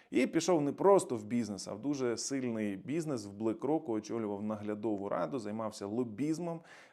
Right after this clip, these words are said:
е, таких великих американських гігантів, просто на трильйони доларів. От, ну і після цього був винагороджений і повернувся в політику, його трошки підтягнули, трошки помогли, літає на літаку,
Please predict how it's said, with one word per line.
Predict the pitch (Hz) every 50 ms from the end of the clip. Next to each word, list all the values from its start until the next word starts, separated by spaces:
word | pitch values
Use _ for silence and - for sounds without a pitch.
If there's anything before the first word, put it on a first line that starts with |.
| -
е, | - 127 131 135 131 135 131
таких | 131 135 123 - 139 127 - 107
великих | 101 123 143 143 147 147 139 143 131 127 - 120
американських | 110 117 120 117 107 - 127 120 117 113 - - 101 85
гігантів, | - 113 131 113 107 120 123 131 135 127 - 110 98
просто | 98 104 101 - - 95
на | 98 104
трильйони | 101 - 104 104 104 104 104 101 95 95 92
доларів. | 92 113 127 143 143 120 113 110 104 - - - - - - _ _ -
От, | 131 147 165 165 147 143 -
ну | 143 170 208 226
і | 208
після | 151 - 113 107 - 104
цього | 101 - 147 151 135 123
був | 113 110 113 104
винагороджений | 92 139 175 202 185 143 120 113 107 95 90 95 92 85 - 78 78 78
і |
повернувся | - - - 98 95 110 123 151 151 - 104
в | 90
політику, | - - 98 107 151 170 - 139 - 104
його | 104 101 104 104
трошки | - 113 117 113 - - -
підтягнули, | - - 90 - - 95 123 160 180 156 117
трошки | - 113 110 - - -
помогли, | - - 92 90 92 90 98 131 156 156
літає | 113 92 98 - - 143 120 101
на | 92 92 90
літаку, | 87 90 - - 90 - - 165 175 -